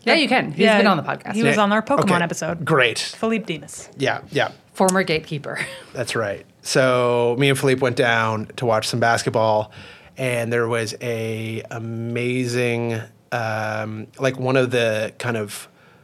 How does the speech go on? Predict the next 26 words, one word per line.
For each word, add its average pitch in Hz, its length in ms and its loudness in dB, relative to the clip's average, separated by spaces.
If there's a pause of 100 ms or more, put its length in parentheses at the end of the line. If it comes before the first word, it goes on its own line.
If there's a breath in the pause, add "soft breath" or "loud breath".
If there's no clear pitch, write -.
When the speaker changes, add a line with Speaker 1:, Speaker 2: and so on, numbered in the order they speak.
(340 soft breath)
Speaker 3:
O 131 220 4
G 120 760 -2 (440 soft breath)
New 123 260 -2
Age 120 280 -2
Southern 113 420 -2 (240)
mezcal 120 500 2
bars. 123 520 4 (200)
Speaker 2:
Ooh. 202 360 -6 (1040 soft breath)
Speaker 3:
And 104 80 -10
it 107 80 -10
had 107 220 -10
closed 123 440 -2
down 117 520 2
three 120 500 0
months 113 380 -2
before 117 280 -2
we 107 60 0
went. - 120 0
Speaker 1:
No! 330 1300 2 (220)
Speaker 3:
Uh, 110 420 0
but 143 340 2
they 151 80 4
had 143 80 4
a 131 40 2
sister 139 280 2
bar, 107 280 -2